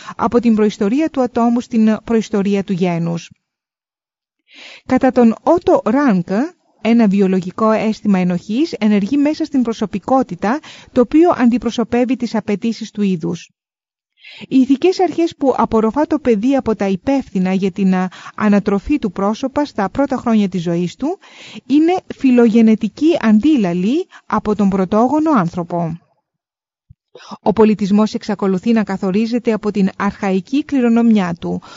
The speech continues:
που κατά το Φρόιντ περιλαμβάνει όχι μόνο προδιαθέσεις, αλλά και ιδεατά περιεχόμενα,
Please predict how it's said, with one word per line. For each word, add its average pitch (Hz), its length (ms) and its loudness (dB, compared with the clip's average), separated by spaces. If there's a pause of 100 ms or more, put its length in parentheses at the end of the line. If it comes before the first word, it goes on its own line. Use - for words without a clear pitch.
(140)
που 208 120 -4
κατά 196 240 -2
το 175 120 -2
Φρόιντ 233 540 0 (140)
περιλαμβάνει 190 640 0
όχι 190 360 -4
μόνο 247 280 2
προδιαθέσεις, 233 920 -2 (260)
αλλά 208 260 0
και 214 220 0
ιδεατά 208 520 0
περιεχόμενα, 220 880 0